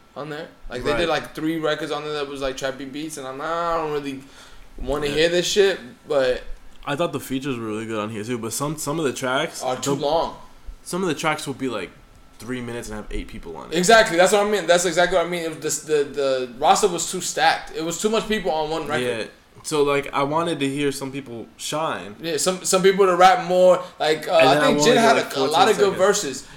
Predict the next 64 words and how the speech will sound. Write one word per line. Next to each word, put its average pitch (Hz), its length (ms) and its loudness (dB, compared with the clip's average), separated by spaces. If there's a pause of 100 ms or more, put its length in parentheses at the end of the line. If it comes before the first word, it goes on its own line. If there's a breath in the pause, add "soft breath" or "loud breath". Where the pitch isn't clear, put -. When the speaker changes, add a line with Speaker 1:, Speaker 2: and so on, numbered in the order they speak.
(160 loud breath)
Speaker 1:
but 165 140 0
they 175 100 6
were 180 100 6
cut 180 200 2
short 175 300 4
by 139 140 4
a 139 40 2
lot 139 160 2
Speaker 2:
Yeah. 131 60 -2
Speaker 1:
of - 40 -8
people. 151 360 -6
Speaker 2:
Jid 170 180 -2
was 208 160 2
on, 120 180 -2
like, 107 180 -8 (100)
eight 110 240 -12
songs, 101 500 -8
Speaker 1:
Yeah, 220 160 0 (180)
Speaker 2:
too. 101 320 -10
Speaker 1:
'cause 156 160 -6
he's, 254 200 0
like, 254 160 4
one 240 100 -2
of - 0 -
Speaker 2:
He's 240 80 -2
Speaker 1:
the 233 60 2
Speaker 2:
like 233 80 4
Speaker 1:
best 226 100 2
Speaker 2:
the 233 80 4
Speaker 1:
rappers - 180 2
Speaker 2:
prom-, 214 160 0
Speaker 1:
on 254 60 2
there. - 80 -4
Speaker 2:
yeah, 135 80 -4
Speaker 1:
He's 156 80 -4
Speaker 2:
he's, - 80 -2
Speaker 1:
one 262 100 2
Speaker 2:
like, 233 60 -2
Speaker 1:
of 135 80 -4
Speaker 2:
the - 60 -14
prominent 143 400 -2
artist, 120 380 -6
Speaker 1:
yeah, - 40 -18
for 123 80 -10
Speaker 2:
featured 131 160 -4
Speaker 1:
sure, 117 100 -4
Speaker 2:
artist 113 280 -6
on 101 80 -10
the 98 60 -10
Speaker 1:
for 180 40 -12
Speaker 2:
cover. 170 160 -6
Speaker 1:
sure, 104 180 -6 (280)
for 135 160 -12
sure. 123 100 -14 (240 loud breath)
If 156 140 -2
I 190 80 8
had 233 180 6
to 226 80 2
put 208 300 2
Jid 180 260 2
in 170 220 -4
a - 20 -6
box 151 460 0
of 131 240 -8